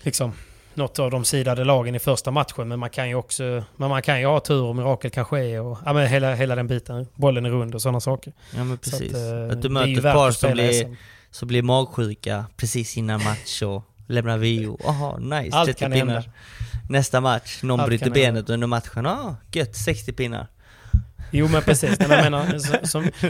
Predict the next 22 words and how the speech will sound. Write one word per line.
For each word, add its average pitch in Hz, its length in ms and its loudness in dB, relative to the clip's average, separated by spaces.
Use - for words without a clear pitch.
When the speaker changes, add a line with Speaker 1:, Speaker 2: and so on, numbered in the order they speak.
Speaker 1:
nå-, 160 220 2
någon, 156 340 4
någon 160 400 0
som 156 200 0
jag, 135 300 2
du 120 40 -8
vet, 147 180 2
som 139 100 2
har, 135 360 2
vad 143 100 0
har 127 240 4
jag? 139 260 4
Säg 139 160 0
att 127 140 -4
jag 135 120 -2
har, 120 400 -2
eh, 117 60 -4
typ 120 400 -8
femtio, 123 420 -8
sextio - 340 -6
poäng, 123 320 -4
liksom. 113 340 -12